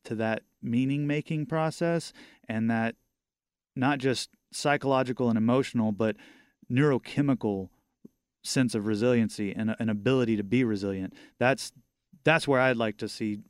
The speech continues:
more research and where I would like to study, just 'cause that seems like a powerful intersection for how people can not only heal, um, but be successful wherever they're at.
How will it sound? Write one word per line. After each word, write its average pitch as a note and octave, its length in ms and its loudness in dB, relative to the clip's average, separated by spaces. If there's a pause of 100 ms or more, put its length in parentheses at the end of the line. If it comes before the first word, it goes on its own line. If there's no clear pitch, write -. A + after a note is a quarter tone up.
more A2 260 -2
research A2 500 -2
and A2 120 -2
where G#2+ 120 -2
I A#2 180 0
would G#2+ 180 -4
like G#2+ 200 -4
to G2+ 80 -12
study, G2+ 380 -8
just G2+ 240 -12
'cause G#2 240 -8 (380)
that A#2+ 160 0
seems C#3+ 200 0
like B2 120 0
a A#2+ 60 -4
powerful B2 500 -2
intersection A#2 560 -2
for G#2 160 -8
how G#2+ 240 -6
people A2 340 -8
can G2+ 280 -10 (320)
not A#2 140 -2
only A2+ 220 2
heal, G#2 540 0 (360)
um, G2+ 480 -2
but A#2 280 -2
be B2 160 0
successful G#2+ 920 -6
wherever G#2+ 380 -2
they're F#2 180 -8
at. - 300 -8